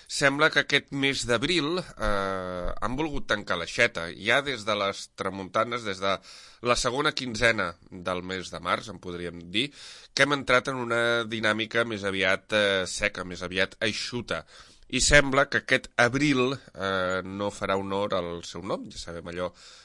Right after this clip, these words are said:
que a l'abril la pluja val per mil, o aigües mil, eh, les dites, no? Eh, sembla que aquest mes d'abril tindrà una tendència seca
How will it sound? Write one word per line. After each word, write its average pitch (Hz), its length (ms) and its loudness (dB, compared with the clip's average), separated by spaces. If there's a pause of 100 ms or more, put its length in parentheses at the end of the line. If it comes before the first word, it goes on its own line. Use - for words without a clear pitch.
(140)
que 101 100 -4
a - 20 2
l'abril 104 560 0
la 98 160 -4
pluja 107 320 -2
val 95 240 -2
per 95 160 -8
mil, 110 380 -6
o 85 240 -8
aigües 87 380 -8
mil, 98 280 -8 (160)
eh, 80 560 -10 (160)
les 92 220 -4
dites, 101 320 0
no? 107 160 -12 (420)
Eh, 110 320 0
sembla 117 340 2
que 113 100 -2
aquest 101 200 -2
mes 101 220 -4
d'abril 101 500 -2
tindrà 101 340 -2
una 107 240 4
tendència 92 640 -2
seca 87 520 -4